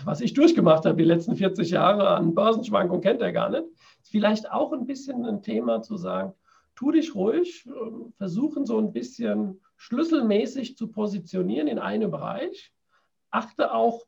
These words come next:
plus minus zehn Jahre, wo du bist. Bei jüngeren Beratern natürlich nach unten ein bisschen schwieriger. Aber da gibt's auch genug Themen wie beispielsweise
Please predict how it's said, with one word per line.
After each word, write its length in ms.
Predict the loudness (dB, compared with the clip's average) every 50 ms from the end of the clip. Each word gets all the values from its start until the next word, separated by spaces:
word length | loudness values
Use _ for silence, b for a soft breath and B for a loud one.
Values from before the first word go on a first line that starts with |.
| _
plus 340 | _ 0 0 0 0 -2 -6
minus 440 | -6 -4 -4 -4 -4 -6 -10 -12 _
zehn 240 | -8 -6 -6 -4 -2
Jahre, 420 | -2 0 0 0 0 -2 -2 0
wo 120 | 0 0 0
du 120 | 0 0
bist. 400 | 0 -2 -2 -2 -4 -12 _ _
Bei 100 | -8 -6
jüngeren 320 | -2 0 0 0 2 0
Beratern 440 | 0 0 0 2 2 0 0 0 -2
natürlich 400 | -4 -4 -4 -2 -2 -2 -2 -2
nach 120 | -2 -2 -2
unten 280 | -2 -4 -4 -6 -8
ein 40 | -8
bisschen 240 | -8 -8 -8 -10 -10
schwieriger. 520 | -8 -8 -8 -8 -6 -6 -6 -4 -6 -6 -8 B B B B B B
Aber 160 | 0 2 4 4
da 80 | 4
gibt's 180 | 2 -2 -2 -4
auch 140 | -4 -2 0
genug 320 | 2 4 4 4 2 -2
Themen 400 | -4 -4 -2 0 0 0 0 -2
wie 100 | -2 -4
beispielsweise 840 | -2 -4 -4 -4 -6 -8 -10 -8 -4 -4 -4 -4 -4 -6 -8 B